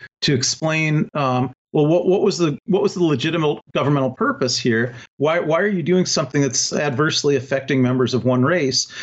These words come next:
And in an ordinary equal protection case, that, that would put, shift a burden of proof onto the government to explain a purpose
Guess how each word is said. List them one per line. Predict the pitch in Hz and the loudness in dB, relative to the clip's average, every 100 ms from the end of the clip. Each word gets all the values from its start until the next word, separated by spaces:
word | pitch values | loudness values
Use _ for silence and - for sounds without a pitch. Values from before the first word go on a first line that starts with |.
| - 165 | -8 -2
And | 147 | 0
in | |
an | 156 | 2
ordinary | 202 220 196 175 160 | 2 4 2 2 0
equal | 165 135 | -2 -2
protection | 131 123 175 - 160 | -2 -4 -4 0 -2
case, | - 131 127 - - - - 127 | 0 0 0 -2 -8 -18 -12 -4
that, | 151 156 | -2 0
that | 160 | 0
would | 165 123 | -2 -2
put, | 175 - - | -4 -6 -4
shift | - 185 175 | 0 0 0
a | |
burden | 127 156 143 147 | -2 0 0 -2
of | |
proof | 120 156 135 | 0 0 0
onto | 143 131 131 | 0 -2 -2
the | |
government | 117 151 170 143 - | 0 0 0 0 0
to | 139 123 | -2 -2
explain | 120 - - 147 151 131 | -2 -4 -2 0 0 -2
a | 127 | -4
purpose | 185 185 143 127 - | -2 0 0 -2 -6